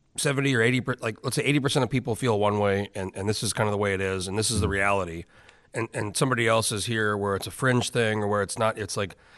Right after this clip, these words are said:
Speaker 1: it, it's just they aren't equal, right?
Speaker 2: Mm-hmm. Mm-hmm.
Speaker 1: W-, why should you have to report those things as equal if they aren't equal? You know what I'm saying?
Speaker 2: Right. Well, no, I, and,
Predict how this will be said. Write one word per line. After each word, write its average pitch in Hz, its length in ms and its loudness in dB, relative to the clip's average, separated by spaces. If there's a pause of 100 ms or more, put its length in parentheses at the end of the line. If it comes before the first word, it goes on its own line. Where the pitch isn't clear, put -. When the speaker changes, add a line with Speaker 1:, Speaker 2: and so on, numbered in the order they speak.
(160)
Speaker 1:
it, 113 160 -12
it's 113 120 -6
just 123 140 -4
they 123 80 4
aren't 123 180 4
equal, 92 260 -6
right? 98 240 4
Speaker 2:
Mm-hmm. 85 300 -8
Mm-hmm. 82 220 0 (240)
Speaker 1:
W-, 127 140 -12
why 151 260 4
should 180 140 0
you 214 60 6
have 202 120 4
to 160 60 0
report 143 300 4
those - 180 2
things 131 200 2
as 104 80 0
equal - 360 -4 (320)
if - 120 -8
they 113 120 2
aren't 117 160 6
equal? - 340 -6 (100)
You 117 60 -6
know 117 60 2
what 120 60 4
I'm 117 40 2
saying? 139 360 2 (100)
Speaker 2:
Right. 156 280 2
Well, 147 100 2
no, 165 120 4
I, 131 120 4
and, 123 400 2